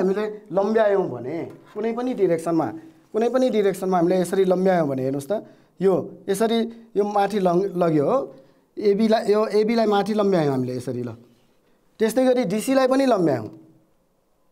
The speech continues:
डिसीलाई पनि यसरी लम्ब्यायौँ, हो। ल हेर्नुहोस् त, यसरी लम्ब्यायो भने त यहाँ त के भयो त? यो काटियो त, होइन? यसरी कुनै पनि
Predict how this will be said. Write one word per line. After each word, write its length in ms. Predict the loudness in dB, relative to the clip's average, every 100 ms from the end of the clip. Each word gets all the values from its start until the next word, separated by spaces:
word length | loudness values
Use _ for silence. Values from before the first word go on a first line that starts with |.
| _ _ _ _ _ _ _ _ _ _
डिसीलाई 400 | -8 -6 0 0
पनि 160 | 0 0
यसरी 320 | 0 0 0
लम्ब्यायौँ, 460 | 2 0 0 -4 -10 -18 _ _ _ _ _ _ _ _ -4
हो। 140 | -2 -2 -6 -18 _ _ _ _ _ _ _ _ _ _ -6
ल 40 | -2
हेर्नुहोस् 240 | 0 -2
त, 80 | -4 -4 -8 -20 _ _
यसरी 320 | -2 0 2 2
लम्ब्यायो 360 | 0 2 2 2
भने 80 |
त 80 | -2
यहाँ 200 | 0 0 0
त 80 |
के 160 | -4 -4
भयो 160 | -2 -2
त? 80 |
यो 160 | -4 -6 -10 -18 _ _ _ _ _ _ _ _ _
काटियो 400 | -4 -2 0 0
त, 80 | 0
होइन? 480 | -2 -2 -4 -10 -20 _ _ _ _ _ _ _ _ _ _ _ _ _ _
यसरी 640 | -4 0 2 2 -2 -8
कुनै 240 | -2 0 2
पनि 200 | 2